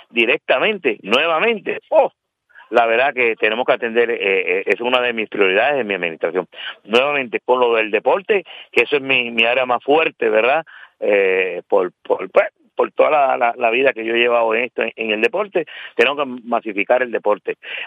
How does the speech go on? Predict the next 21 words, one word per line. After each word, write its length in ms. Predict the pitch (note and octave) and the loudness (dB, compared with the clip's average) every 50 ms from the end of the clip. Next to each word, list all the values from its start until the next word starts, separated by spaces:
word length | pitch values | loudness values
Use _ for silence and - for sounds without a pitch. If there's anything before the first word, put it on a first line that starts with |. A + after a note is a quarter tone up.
| - _ - | -4 _ 0
Hay 180 | C#3+ E3+ F#3 | 2 2 0
que 140 | F3 - E3 | -2 -2 -2
llevar, 240 | D#3 D3 C#3+ C3+ B2 | 0 0 0 -2 0
ya 340 | B2+ C#3 E3 F#3 G#3 G#3 G#3 | 0 0 2 2 2 0 0
esto 240 | G#3 - - G#3 | 0 0 0 0
de, 220 | G3 F3+ E3+ D#3 D3 | 2 2 0 0 -2
de 220 | D3 D3 C#3+ C#3 B2+ | 0 0 2 2 2
agencias, 520 | A#2+ B2+ C#3 E3 F3 D3 F3 F#3 E3+ D3 - - - - _ _ | 2 0 0 -2 -2 0 0 0 0 -2 -6 -12 -20 -20 _ _
que, 220 | _ C3+ B2+ A#2+ A2+ | _ -2 -2 -2 -2
que 120 | - C3+ | -4 -6
si 120 | - - C3 | -4 -4 0
el 80 | B2 | 0
Departamento 560 | - - C3+ B2 A2 C3+ B2+ D3 E3+ D#3+ - | 2 2 0 0 -2 -2 -2 -2 -2 0 2
de 60 | F3 E3 | 2 2
Educación, 500 | D#3+ - D#3 C3 - - C#3 D#3+ E3+ - | 4 4 2 0 0 0 -2 -2 -2 -2
que 100 | C#3+ C3+ | -6 -4
si 100 | - C3+ | -4 -2
el 80 | B2+ | 0
de 100 | B2 - | 2 2
la 100 | B2 A#2+ | 2 2
Familia, 580 | - B2 A2+ G#2 B2 D#3+ F3+ E3 C3+ A#2 A2+ | 0 -2 -2 0 0 0 0 0 -2 -4 -4